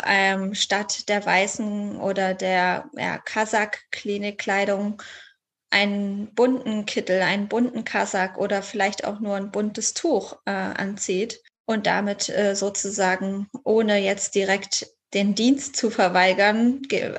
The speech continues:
als Ausdruck von Protest gegen die Systemumstände,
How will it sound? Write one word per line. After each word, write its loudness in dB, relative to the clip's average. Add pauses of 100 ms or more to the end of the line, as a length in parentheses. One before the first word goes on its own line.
als 2
Ausdruck 0
von 2
Protest -2
gegen 0
die 2
Systemumstände, 0